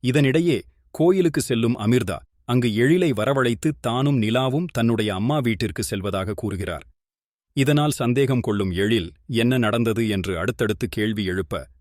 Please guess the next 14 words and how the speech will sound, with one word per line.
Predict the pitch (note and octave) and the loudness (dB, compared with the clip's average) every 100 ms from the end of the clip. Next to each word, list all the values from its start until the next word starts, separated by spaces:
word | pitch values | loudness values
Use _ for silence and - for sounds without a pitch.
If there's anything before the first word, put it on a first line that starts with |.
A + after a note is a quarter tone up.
| _ | _
தயக்கத்துடன் | A#2 B2+ C#3+ C#3 B2+ A2+ | -2 -2 -2 -2 0 0
நடந்ததை | A2+ G2 A#2 A2+ G2 | 0 0 0 0 -2
கூறுகிறார் | E2+ A2 G2 F#2+ F2 | -4 -4 -2 -4 -4
அமிர்தா. | E2+ F2+ E2+ D#2 - _ _ _ _ _ _ _ _ | -4 -6 -6 -10 -12 _ _ _ _ _ _ _ _
தொடர்ந்து | - B2 C#3+ D3 A#2 F2 | 0 2 4 2 0 -2
இது | - A#2+ C#3+ | -2 0 0
குறித்து | C3+ B2+ C#3+ | 0 -2 -2
வீட்டில் | G2+ A#2 C3 A2+ | -2 -2 -2 -2
உள்ளவர்களிடம் | G2+ G2 F#2+ F#2+ F2+ G2+ | -2 -4 -2 -2 0 -2
எதுவும் | F#2 F#2+ A2 A2 | -2 -2 0 0
பேசக்கூடாது | G#2+ A#2 A2+ - A2+ A2 A2 A2 | 0 -2 -4 -2 0 0 0 0
என்று | F#2+ G2+ | -2 -2
உறுதியளிக்க | G2 A#2 A2+ F#2+ E2+ G2+ F2+ | -2 -2 0 -2 -4 -6 -6
கேட்கிறார். | G2 F2 G#2 D#2 - | -6 -6 -8 -8 -12